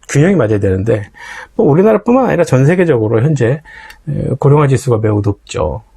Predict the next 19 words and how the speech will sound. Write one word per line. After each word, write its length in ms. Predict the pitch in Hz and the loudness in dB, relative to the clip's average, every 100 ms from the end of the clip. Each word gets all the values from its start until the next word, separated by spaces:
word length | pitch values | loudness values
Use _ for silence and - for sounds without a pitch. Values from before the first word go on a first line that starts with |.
| - | -14
어, 400 | 127 - 117 - _ - - - - - - - - _ - _ - - _ _ - - - | -12 -10 -14 -18 _ -18 -18 -18 -20 -20 -20 -20 -20 _ -20 _ -20 -20 _ _ -20 -20 -8
산업화가 480 | - 185 185 170 143 | -2 -2 0 0 0
더 120 | 120 | 0
되고 360 | 131 113 107 - _ _ - | 0 0 -2 -4 _ _ -10
선진국일수록 920 | - 185 214 196 139 - 110 120 - - - - - | 0 2 2 2 0 0 -2 -4 -8 -20 -18 -18 -4
고령 240 | 135 143 | 2 4
인구가 200 | 139 127 | 2 0
많-, 320 | 117 104 113 | 0 0 0
많아지고, 720 | 107 104 117 131 104 98 - - _ _ - | 0 0 0 0 0 -2 -4 -6 _ _ -8
어, 280 | 123 104 101 | -6 -6 -4
그리고 340 | 113 104 - - - | -4 -4 -6 -10 -12
출산율이 440 | - - 254 226 | -6 0 2 2
낮은 300 | 117 107 127 | 0 0 0
관계로 520 | 123 101 92 120 110 - _ _ - - _ | 0 0 -2 -2 -4 -10 _ _ -20 -20 _
젊은 320 | - 135 156 | 0 2 4
인구가, 400 | 139 117 117 170 - _ _ | 2 2 -2 -4 -10 _ _
아, 640 | - - 123 123 131 127 - _ _ | -10 -8 -8 -10 -10 -12 -16 _ _
적어요. 600 | - 110 110 117 101 101 - _ _ _ - | -8 -2 0 0 -2 -8 -18 _ _ _ -2
비율이. 540 | 131 117 104 104 104 | 0 2 0 -6 -12